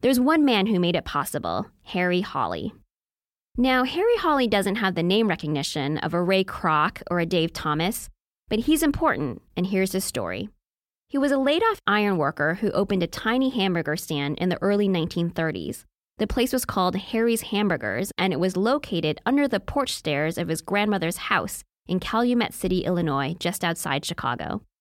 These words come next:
Holly and his wife Agnes sold hamburgers and slices of homemade pie for a nickel apiece. It was the Great Depression, but Harry's Hamburgers did well enough for him to move to bigger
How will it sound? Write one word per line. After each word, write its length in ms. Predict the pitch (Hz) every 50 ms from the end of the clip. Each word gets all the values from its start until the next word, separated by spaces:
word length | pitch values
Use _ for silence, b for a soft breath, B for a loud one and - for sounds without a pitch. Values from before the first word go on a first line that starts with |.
| _ _ _ _ _ _ _ _ _ -
Holly 260 | - 294 302 339 392
and 100 | 415 392
his 100 | 320 285
wife 280 | 247 208 208 202 208 - -
Agnes 480 | - 156 151 151 151 139 135 170 - - -
sold 220 | - - 196 185 180
hamburgers 640 | - - 277 262 262 247 247 240 240 233 233 214
and 140 | 185 170 180
slices 360 | - - 185 185 - - 196
of 120 | 185 165
homemade 440 | - - - 214 220 220 214 208 196
pie 300 | - - 170 151 143 143
for 180 | 156 - - 160
a 40 | 156
nickel 300 | 160 160 165 - 165 160
apiece. 500 | 147 - - - - - - - - - _ _ _ _ _ _ _ _ -
It 40 | 208
was 140 | 240 240 214
the 100 | 214 233
Great 220 | 202 262 277 294
Depression, 640 | - 392 - - - 143 - - 160 147 151 156 180
but 200 | 196 - 170 -
Harry's 340 | 202 - 240 262 285 285 285
Hamburgers 500 | 269 196 190 170 170 151 156 160 160 175
did 140 | - 170 165
well 240 | 165 196 202 220
enough 240 | 220 202 151 135 -
for 80 | - 165
him 240 | 190 190 151 151 156
to 120 | - 170
move 200 | 165 165 160 165
to 100 | - 165
bigger 480 | 160 - 180 180 170 185 190 202 214